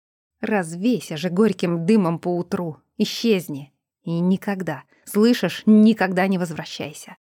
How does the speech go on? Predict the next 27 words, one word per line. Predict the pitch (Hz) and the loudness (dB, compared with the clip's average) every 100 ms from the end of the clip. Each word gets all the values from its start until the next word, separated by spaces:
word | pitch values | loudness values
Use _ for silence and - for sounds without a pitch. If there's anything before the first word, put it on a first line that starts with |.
| _ _ | _ _
Пропади | 185 170 175 170 175 | -10 -6 -6 -6 -2
ты | 208 | -4
пропадом, | - - 185 - 151 147 151 | -2 -2 -2 -2 -6 -6 -6
ночной | 151 - - 151 | -8 -12 -10 -10
кошмар. | 147 - - - - - _ _ _ _ _ _ _ _ | -10 -16 -16 -16 -16 -18 _ _ _ _ _ _ _ _
Сознание | 220 208 220 220 208 208 | -16 -10 -6 -2 -2 2
Морока | 220 220 196 226 | 2 2 2 0
взвыло, | 196 185 208 247 226 165 - - | 0 -2 -2 0 0 -2 -6 -8
когда | 180 185 | -4 -2
с | 202 | -4
пальцев | - 214 - 202 | -2 -4 -2 -6
стража | - 240 214 196 | -2 0 2 2
сорвался | 220 208 220 214 226 | 0 0 0 2 2
огненный | 214 214 202 202 | 4 6 4 2
смерч. | - 220 190 - - _ - - | 2 0 0 -6 -16 _ -20 -20
Свет | - - 233 254 185 | -20 -6 0 2 4
завихрился | 208 214 247 220 - 208 | 2 4 2 2 0 0
вокруг | 208 233 - | 2 0 2
порождения | 208 202 185 226 202 185 | 2 2 4 4 4 2
тьмы, | 185 214 220 269 - | 0 2 6 4 4
поглощая | 233 208 220 220 285 269 | 0 2 2 0 -2 2
и | 214 214 | 4 4
растворяя, | 226 - 220 240 233 254 202 160 - - - | 0 -2 -2 -2 0 0 0 -4 -10 -14 -4
заставляя | 185 - 175 196 196 - | -4 -2 0 0 0 -2
корчиться | - 202 - 180 - 170 | 0 0 0 -8 -6 -4
в | |
агонии. | 180 180 202 160 151 - | -2 0 0 0 -6 -14